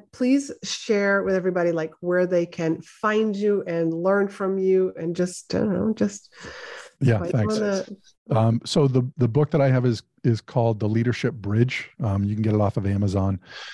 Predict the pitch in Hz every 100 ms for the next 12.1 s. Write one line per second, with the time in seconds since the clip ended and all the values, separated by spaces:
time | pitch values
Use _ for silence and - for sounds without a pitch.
0 | - - 120 104 104 101 104 - 131 131
1 | 107 - - 120 151 - 156 120 117 107
2 | 101 110 110 101 98 90 107 98 95 -
3 | 101 98 101 - 95 95 98 - 95 95
4 | 92 104 - 117 98 95 - - 107 92
5 | - 107 98 107 117 117 - 113 98 104
6 | 101 92 107 98 92 - - - - -
7 | - _ 117 101 98 101 - 101 98 -
8 | _ - 127 101 - 101 104 _ - -
9 | _ _ _ _ - - _ 185 127 -
10 | 139 113 95 - 123 117 123 - 101 95
11 | 95 - 110 92 90 101 98 95 92 90